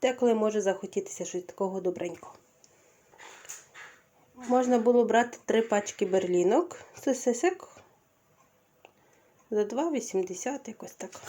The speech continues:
Бачите? І я взяла. Як я би не взяла? Навіть я кажу, я не їм ковбас і берлінок. Переоцінка, знижка, то в мене все йде. Все мені підходить. За,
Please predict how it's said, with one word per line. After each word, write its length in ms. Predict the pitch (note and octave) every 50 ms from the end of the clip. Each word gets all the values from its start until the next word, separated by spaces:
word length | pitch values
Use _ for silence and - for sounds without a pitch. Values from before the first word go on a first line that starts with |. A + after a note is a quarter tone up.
| - - - - - - - - - - - -
Бачите? 400 | - - - - - - C#4+ D4 - - - - - - _ _ _ - - - - _ _ _ - - - - - - - - - - _
І 120 | - B3 A3+
я 140 | G#3+ A3 G3+
взяла. 300 | F3+ - A3+ - - - - - - - - - - - - -
Як 280 | - A3 G#3 G3 - -
я 100 | G3 F3+
би 120 | F3+ F3+
не 120 | F3+ F3+ F3
взяла? 380 | F3 - F#3 F3 E3+ E3 E3 - - - - - - _ -
Навіть 340 | A3+ G3+ G#3 G#3+ G#3 -
я 60 | G3 F#3
кажу, 320 | - - G3+ G3 - F#3 - - - - - - - -
я 360 | F#3 F3 E3 F3+ F3+ F#3 G3+
не 240 | G#3 A3+ A3+ A3 A3 G#3+
їм 480 | G#3 G3 G3 G#3 A3+ A#3 A3+ A3 G#3+ G3+ - - G#3 - - _ _ _ _ _ _ _ - B3+ C4 C4 C4 A#3+ G#3 - -
ковбас 520 | - A3+ G#3 G3 G3 G#3 G#3 G#3 - -
і 40 | A3+
берлінок. 540 | G3 G#3 G#3 A3 A3+ A3+ G#3 F3+ F3 - - - _
Переоцінка, 640 | - G#3 G3+ G#3 G#3 G#3 G#3 - C4+ B3 B3 A#3 A3
знижка, 420 | G#3+ A3+ A#3 B3 A#3+ - - A#3+ A3+
то 160 | A3+ - G#3
в 40 | G#3+
мене 220 | A3 G#3+ G#3+ G#3+
все 240 | G#3 - - - G#3
йде. 260 | F#3 - - - - - - _ _ _ - - _ _ - _ _ _ _ _
Все 240 | - - - B3 A#3+
мені 180 | A3+ G#3+ G3
підходить. 560 | G3+ - - - - G3 - - - - - - - - _ _ _ _ _ _ _ _ _ _ _ _ _ _ _ _ _ _ _ _ _ _ _ _ _ _ - - - _ _ _ _ _ _ - - - - - -
За, 320 | D4+ A3+ A3 - A#3 G#3+